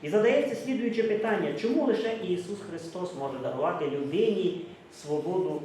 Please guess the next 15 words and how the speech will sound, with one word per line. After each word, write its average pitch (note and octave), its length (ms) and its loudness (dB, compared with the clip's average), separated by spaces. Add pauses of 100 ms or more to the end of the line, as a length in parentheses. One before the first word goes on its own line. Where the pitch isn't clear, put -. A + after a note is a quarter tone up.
(160)
від C3+ 180 -8 (340)
гріха? A#2+ 280 -10 (1300)
По-перше, F3+ 680 2 (920)
тому G3 200 0
що F3+ 160 -2
лише D#3+ 300 -4
Ісус D#3 520 -8
Христос D#3+ 380 -10
помер D3+ 480 -4 (440)
за B2 60 -8
грішне A#2+ 460 -10 (220)
людство. - 320 -16 (680)
Ніхто G3+ 340 -4
не - 60 -2
вмирав B2 480 -4